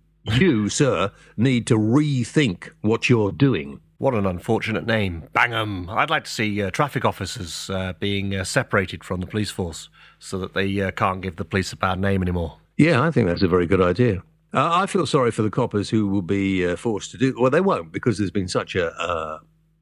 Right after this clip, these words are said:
Speaker 1: an, um, outcry about it that I don't think they will. Um, should we do a bit of music?
Speaker 2: Uh, yeah, we got some music, as you'll wish.
Speaker 1: Yeah.
Speaker 2: Yep.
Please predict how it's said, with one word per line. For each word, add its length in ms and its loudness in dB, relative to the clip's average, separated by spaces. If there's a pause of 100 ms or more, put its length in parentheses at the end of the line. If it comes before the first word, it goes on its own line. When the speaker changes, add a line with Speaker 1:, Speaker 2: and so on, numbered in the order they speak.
(140)
Speaker 1:
an, 360 0
um, 220 -4 (300)
outcry 540 -6 (160)
about 420 -4
it 160 -18
that 180 -8
I 60 -2
don't 240 0
think 140 -8
they 100 -4
will. 240 0 (580)
Um, 300 2
should 100 4
we 60 4
do 100 6
a 40 4
bit 100 4
of 80 2
music? 400 4 (460)
Speaker 2:
Uh, 80 4
yeah, 180 2
we 140 0
got 120 -2
some 140 -2
music, 320 -2
as 280 -2
you'll 160 -6
wish. 120 4
Speaker 1:
Yeah. 180 4 (120)
Speaker 2:
Yep. 180 -4